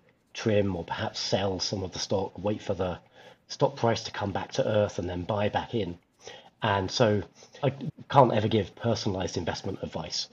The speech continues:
Every investor has to do, I think, what makes them most comfortable. But maybe just to share what makes me most comfortable, and it's this concept, I'm gonna say, of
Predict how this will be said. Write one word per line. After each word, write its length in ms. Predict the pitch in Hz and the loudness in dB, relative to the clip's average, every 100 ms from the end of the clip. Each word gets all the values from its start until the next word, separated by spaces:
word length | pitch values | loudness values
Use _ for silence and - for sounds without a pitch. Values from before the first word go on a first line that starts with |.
| - | 0
Every 240 | 120 107 | 2 4
investor 400 | 90 98 - 101 | 0 -2 -4 -6
has 240 | - 95 | -4 -6
to 80 | - | -4
do, 160 | 104 92 | 0 0
I 80 | 85 | 0
think, 300 | - 156 98 | -2 -2 -2
what 340 | 98 92 - | -6 -8 -6
makes 260 | 107 87 - | -6 -4 2
them 220 | 113 95 | 2 2
most 240 | 92 87 | -4 -6
comfortable. 560 | - 113 - - 101 - _ - - | -4 -4 -4 -10 -12 -14 _ -20 -6
But 100 | 120 | 6
maybe 220 | 123 110 | 8 8
just 200 | 101 - | 2 -2
to 40 | 107 | -2
share 540 | - 113 92 90 87 - _ - - _ | 0 0 0 -2 -4 -8 _ -20 -20 _
what 120 | 120 120 | -4 2
makes 300 | 113 110 - | 2 2 0
me 420 | 117 127 123 110 | 4 6 4 2
most 400 | 95 82 82 - | -2 -4 -6 -10
comfortable, 720 | - 107 - 113 98 76 92 _ - - _ _ _ _ | -4 -4 -4 -8 -8 -10 -12 _ -20 -20 _ _ _ _
and 100 | 104 | -2
it's 140 | 98 - | -2 -2
this 160 | 113 | -4
concept, 640 | - - 123 - 98 - - | 0 4 4 4 -4 -4 -14
I'm 120 | - 101 | -6 0
gonna 140 | 95 | 0
say, 460 | - 117 82 85 - _ _ - _ _ | 2 0 0 -8 -12 _ _ -20 _ _
of 420 | 107 95 87 - | 0 0 -4 -8